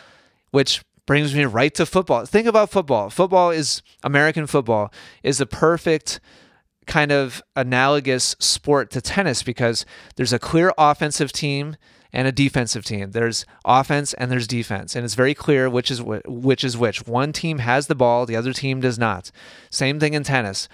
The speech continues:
The serving team is the offensive team. The returning team is, they're defending. They're trying to keep the serving team from holding serve. Think about a football, American football quarterback going out there, getting into a huddle with his team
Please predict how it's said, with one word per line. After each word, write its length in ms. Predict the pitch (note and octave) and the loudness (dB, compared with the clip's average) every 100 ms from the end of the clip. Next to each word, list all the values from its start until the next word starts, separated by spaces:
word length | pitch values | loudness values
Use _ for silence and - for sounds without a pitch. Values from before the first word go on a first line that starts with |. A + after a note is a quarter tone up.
| - - | -20 -10
The 80 | - | -4
serving 400 | - C#3+ D#3+ E3+ | 2 2 2 0
team 280 | C#3+ D3+ D3 | -2 0 0
is 140 | C3 | 2
the 80 | C3 | 4
offensive 560 | A#2+ C3 C3+ C3 B2+ A2+ | 4 2 0 -4 -4 -4
team. 360 | B2 A#2+ A#2 - - - - | -4 -4 -6 -12 -20 -20 -8
The 80 | A2 | -4
returning 420 | A2 - C3+ C#3 | -2 0 0 -2
team 300 | C3+ C3+ B2+ | -2 -4 -2
is, 360 | A#2 B2 - | -2 -2 -4
they're 180 | - B2 | -2 -2
defending. 580 | A#2 B2+ - B2 G#2+ F2 | -2 -2 -2 -2 -4 -4
They're 140 | A2 | -4
trying 380 | A2+ - B2+ C#3 | -2 -2 -2 -2
to 40 | C#3 | -4
keep 300 | - D#3+ - | -8 -8 -6
the 80 | |
serving 340 | - C#3 B2 B2+ | -2 0 0 -2
team 380 | A#2+ A#2+ A#2 G#2+ - - | -4 -4 -4 -8 -20 -20
from 240 | - C3+ A2+ | -4 -4 0
holding 400 | A#2+ A#2+ A#2 A2 | 0 0 -2 -2
serve. 380 | - G#2+ G2 - - - - | -2 -2 -2 -10 -20 -20 -4
Think 220 | - G3 | -2 2
about 580 | G#3 C#3+ C#3 C#3 - - _ _ _ _ - | 2 4 2 0 -4 -10 _ _ _ _ -4
a 220 | A#2 A#2+ | 0 0
football, 480 | - - E3 - D3 | -2 2 2 4 0
American 540 | C3+ C3+ D3+ E3+ F3 | 0 2 2 2 -2
football 400 | D#3 E3+ D3 C3+ | 0 0 2 0
quarterback 580 | - C#3+ C#3 B2 A#2 A2+ | 2 2 2 2 0 0
going 280 | B2+ B2+ A#2+ | 0 0 0
out 220 | A#2 A#2+ | 0 0
there, 280 | A2+ G#2 A2 | -2 -2 -4
getting 320 | A#2+ C3 D3 | -4 -2 -2
into 240 | D3 D3+ | -2 0
a 40 | C3 | 0
huddle 240 | C3 C3 | 2 2
with 120 | A#2+ | 0
his 140 | A2+ - | -2 -6
team 440 | - B2 G#2+ G2+ | -6 -6 -6 -10